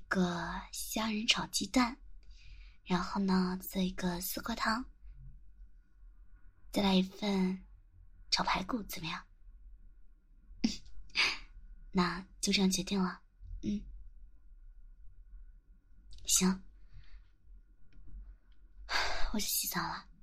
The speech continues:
快出去。干嘛？难道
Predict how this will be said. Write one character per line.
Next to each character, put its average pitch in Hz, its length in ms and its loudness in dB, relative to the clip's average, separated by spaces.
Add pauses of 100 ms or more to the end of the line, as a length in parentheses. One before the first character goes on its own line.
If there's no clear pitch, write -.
(200)
快 - 140 -4
出 - 120 0
去。 - 320 2 (2250)
干 196 120 4
嘛？ 175 360 4 (520)
难 226 200 4
道 226 400 2